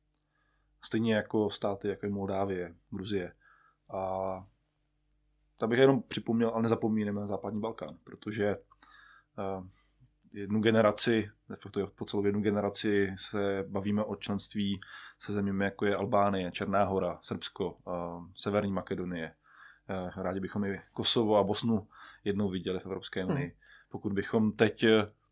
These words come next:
Speaker 1: je nechali stranou, eh, zapomněli na ně, tak, eh, si zaděláváme na problémy tam a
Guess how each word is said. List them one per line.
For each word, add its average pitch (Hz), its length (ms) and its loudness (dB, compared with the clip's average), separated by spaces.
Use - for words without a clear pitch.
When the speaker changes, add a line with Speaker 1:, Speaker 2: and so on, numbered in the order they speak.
Speaker 1:
je 101 160 2
nechali 117 600 4
stranou, 104 600 0
eh, 98 400 -8
zapomněli 117 460 2
na 107 80 2
ně, 92 240 -4
tak, - 260 -2
eh, 104 60 4
si 110 200 -2
zaděláváme 107 500 2
na 107 60 2
problémy 107 380 0
tam 101 420 -2
a 95 320 -6